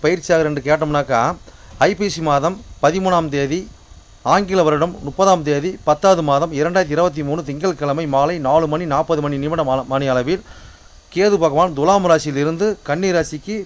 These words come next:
பயிற்சி ஆகிறார். கேது பகவான் பார்வை பார்த்தீங்கன்னாக்கா, மூணாம் பார்வை பதினொன்றாம் பார்வையாகும்.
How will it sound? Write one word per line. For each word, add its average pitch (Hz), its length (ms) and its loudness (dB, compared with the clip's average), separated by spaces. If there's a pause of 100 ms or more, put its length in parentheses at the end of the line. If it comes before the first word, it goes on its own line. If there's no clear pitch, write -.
பயிற்சி 160 300 -4
ஆகிறார். 120 380 -4 (1000)
கேது 214 300 2
பகவான் 170 400 0 (120)
பார்வை 170 360 4
பார்த்தீங்கன்னாக்கா, 139 500 -2 (540)
மூணாம் 196 320 2
பார்வை 170 420 0 (640)
பதினொன்றாம் 185 380 2
பார்வையாகும். 123 500 0